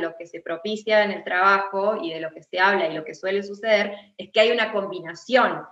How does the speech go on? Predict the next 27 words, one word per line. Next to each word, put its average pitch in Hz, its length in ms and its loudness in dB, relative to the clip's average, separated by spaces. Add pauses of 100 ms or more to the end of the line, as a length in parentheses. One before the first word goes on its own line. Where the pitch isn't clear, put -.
(280)
entre 170 300 -2
deberes 175 300 2
específicos 190 960 -2 (120)
y 190 340 -2
la, 165 280 -2
esta 170 280 -8
técnica 175 640 -2
de 165 100 -2
regulación 170 720 -6
a 196 100 -4
través 165 380 -4
de, 160 360 -12
de 156 120 -12
conceptos 160 520 -10
indeterminados. 151 840 -16 (400)
Pero 196 160 0
bueno, 190 360 2
pienso 254 520 0
que 247 360 0
tal 226 220 4
vez 262 140 4
en 214 200 -4
la 190 60 -2
instancia 226 680 -2
de 185 100 -2
la 180 160 -4
transmisión 202 1080 -2